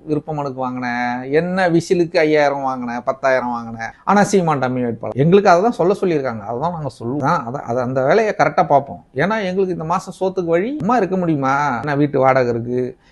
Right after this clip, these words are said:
கரண்ட் பில் இருக்கு, பால், அஹ், சாப்பாட்டு செலவு இருக்கு. அப்புறம் வண்டிக்கு டூ வீலர் வச்சிருந்தா பெட்ரோலு, கார் வச்சிருந்தா பெட்ரோல், டீசலு,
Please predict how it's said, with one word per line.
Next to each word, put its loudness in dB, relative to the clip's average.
கரண்ட் 4
பில் 0
இருக்கு, -6
பால், 4
அஹ், 0
சாப்பாட்டு 2
செலவு -2
இருக்கு. -8
அப்புறம் 2
வண்டிக்கு 0
டூ 4
வீலர் 4
வச்சிருந்தா -4
பெட்ரோலு, -2
கார் 4
வச்சிருந்தா -2
பெட்ரோல், -4
டீசலு, -10